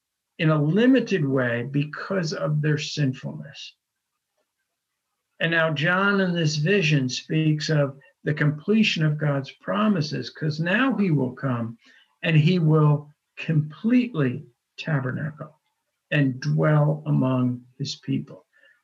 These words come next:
There'll be no need for any temporary structure. There'll be no interruption in that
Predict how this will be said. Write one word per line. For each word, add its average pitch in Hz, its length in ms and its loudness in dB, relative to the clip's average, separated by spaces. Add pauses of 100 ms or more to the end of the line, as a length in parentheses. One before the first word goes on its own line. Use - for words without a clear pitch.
There'll 135 160 0
be 147 140 4
no 151 200 6
need 170 460 4
for - 180 -6
any 147 400 4
temporary 151 580 0
structure. 185 760 -2 (280)
There'll 143 180 0
be 139 100 4
no 135 360 2
interruption 165 1000 0
in 165 220 -2
that 151 340 2